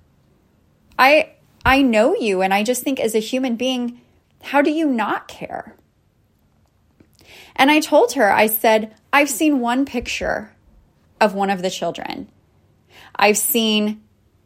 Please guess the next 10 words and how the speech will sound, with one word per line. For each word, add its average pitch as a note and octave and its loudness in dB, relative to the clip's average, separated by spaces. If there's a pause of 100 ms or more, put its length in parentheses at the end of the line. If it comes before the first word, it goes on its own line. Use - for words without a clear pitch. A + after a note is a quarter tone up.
(140)
pictures B3+ 2
of G3 -2 (100)
two D4+ -2
teachers. - -6 (1300)
I G#3+ 4
have A#3 0
read G#3+ 4 (160)
no A3+ 4
more D4+ 2
articles, F3+ -2